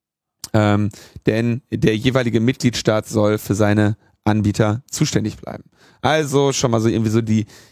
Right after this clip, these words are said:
die, den Artikel drei der europäischen E-Commerce-Richtlinie direkt verletzt, ne? Steht wahrscheinlich noch auf Seite eins mit drauf, so, ne?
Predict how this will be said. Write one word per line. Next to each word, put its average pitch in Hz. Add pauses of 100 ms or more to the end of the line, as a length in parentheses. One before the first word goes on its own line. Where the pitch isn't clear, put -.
(140)
die, 120
den 120
Artikel 123
drei 131
der 139
europäischen 123
E-Commerce-Richtlinie 104
direkt 104
verletzt, -
ne? 151
Steht 131
wahrscheinlich 113
noch 107
auf 110
Seite 110
eins 104
mit -
drauf, -
so, -
ne? 170